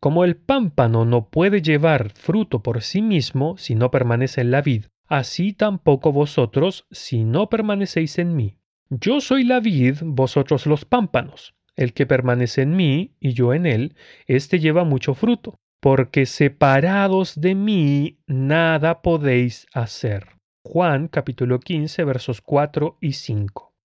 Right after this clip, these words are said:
Mis hermanos, oremos a Dios en cada momento del día, porque así podremos llevar vidas llenas de obediencia que le puedan glorificar. Porque es muy triste ver cómo muchos creyentes hoy en día solo, comillas, cumplen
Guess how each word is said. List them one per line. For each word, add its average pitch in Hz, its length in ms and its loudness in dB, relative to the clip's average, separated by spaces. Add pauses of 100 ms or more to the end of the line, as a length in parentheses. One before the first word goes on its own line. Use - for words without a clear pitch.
(320)
Mis 156 160 -10
hermanos, 190 720 -2
oremos 226 640 -2
a 180 160 -2
Dios 160 560 0
en 147 160 -4
cada 214 260 -2
momento 185 460 -2
del 151 260 0
día, 147 380 -4 (280)
porque 165 300 0
así 208 320 0
podremos 180 460 0
llevar 165 300 2
vidas 156 360 -2
llenas 165 280 0
de 160 60 2
obediencia 147 640 0
que 147 120 -2
le 131 120 2
puedan 143 400 0
glorificar. 127 840 -4 (320)
Porque 165 640 0
es - 180 -8
muy 180 320 0
triste - 540 0
ver 147 240 4
cómo 143 240 2
muchos 208 460 -2
creyentes 165 580 -2
hoy 196 160 0
en 196 140 -2
día 160 260 2
solo, 160 440 2
comillas, 156 680 0
cumplen 143 800 0